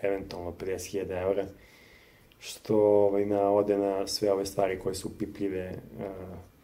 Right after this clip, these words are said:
ode većina tog budžeta, tako da onda... Mada ja volim da kažem, s jedne strane, a, s jedne strane to isto jako lepo, znaš. Jako lepo je da postoji trka u Kaluđerici,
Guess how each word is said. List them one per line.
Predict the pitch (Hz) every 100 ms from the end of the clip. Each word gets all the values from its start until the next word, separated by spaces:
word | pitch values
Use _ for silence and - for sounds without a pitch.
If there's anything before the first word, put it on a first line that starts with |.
| - - - _ _
ode | - 98 90 95
većina | 92 - 107
tog | 90 - 90
budžeta, | 90 95 98 98
tako | 87 98 98
da | 104 104
onda... | 104 104 104 107 101 - - - - - - - - - - -
Mada | 139 185 196 170 -
ja | 160
volim | 165 170 170
da | 143
kažem, | 165 156 123 - 101 -
s | - 143
jedne | 139
strane, | 131 135 135 127 - - - -
a, | 117 110 107 104 104 - - - - _ - -
s | -
jedne | 131
strane | 127 127
to | 131
isto | 127 135
jako | - 110
lepo, | 95 - - - -
znaš. | - - - -
Jako | 120 -
lepo | 127 117
je | 117
da | 104
postoji | 104 - 107 104
trka | 113 - 107 98 92 90 - _
u | -
Kaluđerici, | 110 98 95 90 87 90 -